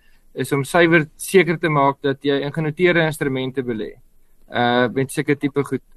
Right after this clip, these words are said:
en, en dat hulle gemagtig is en dat hulle by die F S C A, eh, goedgekeur is. Laat 'n mens nie in, by plekke betrokke raak, eh, wat ons weet in die verlede al baie gebeur het wat,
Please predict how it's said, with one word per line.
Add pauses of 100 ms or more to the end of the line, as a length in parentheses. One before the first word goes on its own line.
(100)
en,
en
dat
hulle
gemagtig
is
en
dat
hulle
by
die
F
S
C
A, (420)
eh,
goedgekeur
is. (120)
Laat
'n
mens
nie (120)
in, (100)
by
plekke
betrokke
raak, (240)
eh,
wat
ons
weet
in
die
verlede
al
baie
gebeur
het
wat,